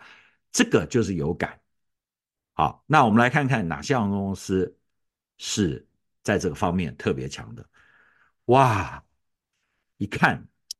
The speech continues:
就是让我觉得非常的吃惊。为什么呢？这个排名是这样子啊，前面几名啊，都是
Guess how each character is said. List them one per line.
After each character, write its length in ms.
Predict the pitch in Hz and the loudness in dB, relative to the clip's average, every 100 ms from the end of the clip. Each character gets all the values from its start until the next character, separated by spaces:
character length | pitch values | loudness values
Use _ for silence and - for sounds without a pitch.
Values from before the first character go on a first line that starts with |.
| _ _ _ _ | _ _ _ _
就 140 | - 107 | 0 2
是 160 | 110 | 2
让 200 | 101 87 | 2 2
我 80 | 73 | -2
觉 140 | - 69 | -6 -8
得 80 | |
非 160 | 76 98 | -2 -2
常 220 | 90 73 | -2 -4
的 160 | 69 71 - | -8 -10 -6
吃 320 | - 92 82 | -4 -2 -4
惊。 400 | - 82 78 87 | -4 -6 -6 -2
为 120 | 131 | 0
什 100 | - | 2
么 100 | 69 | 0
呢？ 300 | 82 104 110 - - - - - | 0 0 0 -6 -20 -20 -20 -6
这 100 | - | 2
个 320 | 247 135 101 - _ _ | 6 6 6 -2 _ _
排 180 | - 117 | 2 4
名 160 | 123 | 4
是 140 | 117 123 | 2 2
这 80 | 120 | 0
样 160 | 90 | 0
子 80 | 78 | -6
啊， 160 | 64 64 | -10 -10
前 220 | - 123 | 0 6
面 460 | 214 208 185 107 - - | 8 8 6 2 0 -8
几 160 | 98 | -4
名 280 | 92 95 113 - | -2 -2 -2 -6
啊， 120 | 80 78 | -10 -2
都 180 | 98 101 | 2 2
是 380 | - 98 82 | 4 2 2